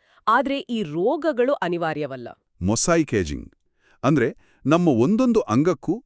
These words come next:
Speaker 2: ತನ್ನದೇ ಆದ ಪಾಸ್‌ಪೋರ್ಟ್ ಇದ್ದಾಗೆ. ನಮ್ಮ ಇಡೀ ದೇಹ ಒಂದೇ ಸಮನೆ ವಯಸ್ಸಾಗಲ್ಲ. ಪ್ರತಿಯೊಂದು ಅಂಗಕ್ಕೂ ತನ್ನದೇ ಆದ ಒಂದು ಬಯಾಲಜಿಕಲ್ ಕ್ಲಾಕ್ ಇರುತ್ತೆ.
Speaker 1: ಹ್ಮ್.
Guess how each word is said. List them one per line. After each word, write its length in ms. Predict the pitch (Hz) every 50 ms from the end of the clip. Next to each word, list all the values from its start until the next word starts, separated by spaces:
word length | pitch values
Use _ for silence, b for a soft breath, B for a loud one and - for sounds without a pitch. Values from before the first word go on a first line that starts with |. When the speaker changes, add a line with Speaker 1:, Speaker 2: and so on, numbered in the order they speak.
| _ _ -
Speaker 2:
ತನ್ನದೇ 340 | 123 135 180 202 185 202
ಆದ 200 | 185 147 127 110
ಪಾಸ್‌ಪೋರ್ಟ್ 480 | 98 - - 110 120 - - 139 104 -
ಇದ್ದಾಗೆ. 380 | 90 73 67 65 62 55 50 - _ _ _ _ _ _ _ _
ನಮ್ಮ 180 | 104 104 110 123 120 -
ಇಡೀ 320 | 117 135 170 208 214 214
ದೇಹ 300 | 180 147 165 165 151 143 165 165 156 -
ಒಂದೇ 460 | 104 113 131 156 165 151 180 180 180
ಸಮನೆ 320 | 156 - 156 151 156 156 156
ವಯಸ್ಸಾಗಲ್ಲ. 640 | 127 113 110 107 - - 104 92 80 73 67 64 - - b b b b b b _
ಪ್ರತಿಯೊಂದು 560 | - 120 127 - - 185 202 220 220 208 147
ಅಂಗಕ್ಕೂ 420 | 113 120 139 143 143 - - 110
ತನ್ನದೇ 440 | - - - 110 127 151 160 147 170
ಆದ 160 | 147 120 117
ಒಂದು 220 | 113 104 104 95 92
ಬಯಾಲಜಿಕಲ್ 760 | 71 92 87 95 113 123 143 151 147 117 127 - 143 127 110
ಕ್ಲಾಕ್ 340 | - 104 101 101 98 -
ಇರುತ್ತೆ. 300 | 95 78 73 - _ -
Speaker 1:
ಹ್ಮ್. 600 | 65 - _ _ _ _ 202 202 190 165 139 131